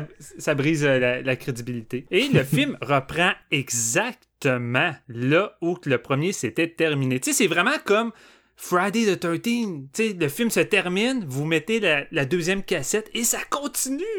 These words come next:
Speaker 1: tu sais, t'as pas plus old school que ça, là. Moi, je, je, je trippe, j'aime ça. Fait que c'est ça, <laughs> on suit la, la, cette petite famille-là avec le père qui est décédé, qui vont devoir quitter leur nid familial qui a été détruit par les créatures,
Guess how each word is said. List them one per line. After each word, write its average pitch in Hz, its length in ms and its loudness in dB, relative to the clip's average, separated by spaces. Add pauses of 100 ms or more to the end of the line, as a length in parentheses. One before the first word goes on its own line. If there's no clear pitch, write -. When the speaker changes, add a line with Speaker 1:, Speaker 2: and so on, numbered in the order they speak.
(100)
Speaker 1:
tu 277 100 -2
sais, 269 60 -4
t'as 151 100 -2
pas 240 140 4
plus 247 260 -6
old 185 220 2
school 233 340 -2
que 156 160 2
ça, 285 260 -4
là. 214 140 -6
Moi, 180 160 -8
je, 175 140 -6
je, - 260 -10
je - 100 -12
trippe, - 240 -4 (400)
j'aime 143 200 -6
ça. 143 140 -8 (460)
Fait 135 120 -2
que - 80 -8
c'est 226 100 0
ça, 202 220 2 (340)
<laughs> 262 380 -8
on 156 160 2
suit 208 260 0
la, 143 380 6
la, 139 180 0 (120)
cette - 280 -4
petite 170 240 0
famille-là 165 600 2
avec 143 200 0
le 139 120 0
père 165 200 2
qui 165 120 -2
est - 20 -2
décédé, 147 500 0
qui - 140 -12
vont 139 320 0
devoir 147 380 2
quitter 180 320 0
leur 139 220 0
nid 151 160 -2
familial 139 520 2
qui 139 120 -4
a 120 40 2
été 120 240 -2
détruit 131 480 -2
par 120 220 -2
les 117 100 -6
créatures, 139 640 0